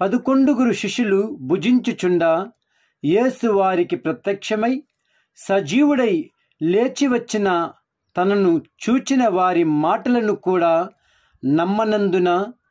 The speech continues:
వారి అవిశ్వాసమునకు, హృదయ కాఠిన్యమునకు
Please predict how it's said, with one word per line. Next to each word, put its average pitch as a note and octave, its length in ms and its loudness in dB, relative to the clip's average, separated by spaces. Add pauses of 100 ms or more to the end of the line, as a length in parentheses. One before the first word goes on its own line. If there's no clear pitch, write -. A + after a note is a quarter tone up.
(400)
వారి F3+ 540 0
అవిశ్వాసమునకు, A#3 1200 -2 (540)
హృదయ A3 400 0
కాఠిన్యమునకు G3+ 1300 0